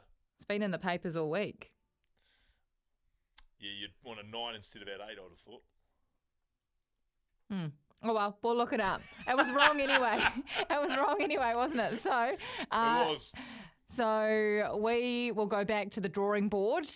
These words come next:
Speaker 1: and we will come back with a hundred dollars to give away on our first birthday for Drive to Survive tomorrow. It's literally the first.
Speaker 2: Well, and so it should be a hundred on our first birthday. You know what the great thing is about having young, young producers,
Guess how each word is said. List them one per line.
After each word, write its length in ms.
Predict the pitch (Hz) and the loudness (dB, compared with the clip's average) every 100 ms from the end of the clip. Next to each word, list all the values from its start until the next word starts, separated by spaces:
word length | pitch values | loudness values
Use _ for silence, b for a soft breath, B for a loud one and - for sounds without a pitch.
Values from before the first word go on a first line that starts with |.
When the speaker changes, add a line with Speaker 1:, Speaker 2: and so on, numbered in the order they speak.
| - | -4
Speaker 1:
and 380 | - 202 196 196 | -2 0 2 0
we 100 | 196 | 0
will 100 | 190 | -2
come 220 | 190 214 190 | 0 0 0
back 180 | 180 | -2
with 80 | 185 | 0
a 60 | 185 | 0
hundred 240 | 196 185 | 0 0
dollars 320 | 180 170 170 156 | 0 2 0 -2
to 80 | 190 | -2
give 80 | 175 | 0
away 260 | 170 165 | 0 0
on 140 | - 214 | 0 2
our 140 | 180 - | 0 0
first 300 | 180 190 - | -2 -2 -2
birthday 600 | 190 175 - 170 151 151 _ _ _ _ _ - | -2 -2 -2 -2 -2 -6 _ _ _ _ _ -6
for 60 | |
Drive 240 | 180 175 165 | -2 -2 -2
to 60 | |
Survive 280 | - 165 160 | -4 -2 -2
tomorrow. 320 | 175 160 147 - | -2 -2 -4 -4
It's 200 | - - | -6 -4
literally 460 | 208 214 226 185 156 | -4 -2 -2 -2 -2
the 80 | 170 | -4
first. 500 | 185 165 - - - - - - 165 | -2 -2 -4 -10 -14 -20 -20 -18 -6
Speaker 2:
Well, 440 | 202 180 196 190 - - | -2 0 -2 -6 -12 -10
and 120 | 208 | -6
so 220 | - 277 | -2 -2
it 60 | 302 | -2
should 220 | - 220 | -4 -6
be 200 | 185 139 143 | -8 -10 -10
a 60 | |
hundred 500 | 131 - 180 170 151 143 | -8 -6 -6 -4 -10 -10
on 100 | 147 | -10
our 100 | 139 | -8
first 300 | 127 151 127 | -8 -10 -10
birthday. 340 | - 143 - 104 - B B | -12 -12 -10 -12 -14 B B
You 80 | 180 | -6
know 80 | |
what 140 | 185 170 | -6 -6
the 60 | |
great 240 | 139 156 156 | -6 -8 -6
thing 160 | 160 | -10
is 100 | 139 | -12
about 160 | 131 131 | -10 -10
having 240 | 139 123 | -10 -12
young, 340 | 117 117 120 117 - - | -12 -12 -14 -18 -20 -10
young 200 | 135 131 | -8 -8
producers, 880 | 123 104 127 127 - 123 113 - | -12 -12 -10 -10 -10 -12 -10 -14